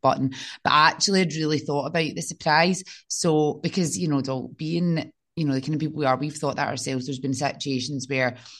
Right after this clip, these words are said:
you know, really close friends have not been able to make, like, weddings or hens and things like that. And you always do think, "Oh, they'll,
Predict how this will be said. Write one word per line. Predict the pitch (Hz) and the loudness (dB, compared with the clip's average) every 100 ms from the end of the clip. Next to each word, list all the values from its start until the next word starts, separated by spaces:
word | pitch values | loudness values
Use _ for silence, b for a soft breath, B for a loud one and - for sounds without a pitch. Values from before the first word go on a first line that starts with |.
| _ | _
you | 147 | 0
know, | 135 | 2
really | 127 143 | 2 0
close | 139 143 135 - | 0 -4 -4 -4
friends | 139 131 131 | -2 0 -2
have | 143 | -2
not | 135 131 | -2 0
been | 131 | -2
able | 131 | -2
to | - | -2
make, | 139 131 127 - | 2 2 0 -4
like, | 135 - | -6 0
weddings | 180 180 170 165 | 0 2 0 -2
or | 156 | -2
hens | 139 131 131 135 131 | -4 -2 0 0 -2
and | |
things | 131 127 127 | -2 -4 -2
like | 139 131 | 0 -2
that. | B B B | B B B
And | 160 156 | -2 -2
you | 156 | 0
always | 180 180 202 220 | 2 4 4 4
do | - 160 151 | 2 0 0
think, | 139 127 131 - _ _ _ _ - _ _ _ _ _ | 2 0 -2 -8 _ _ _ _ -12 _ _ _ _ _
"Oh, | 147 127 113 _ _ - | -16 -16 -20 _ _ -20
they'll, | - | -20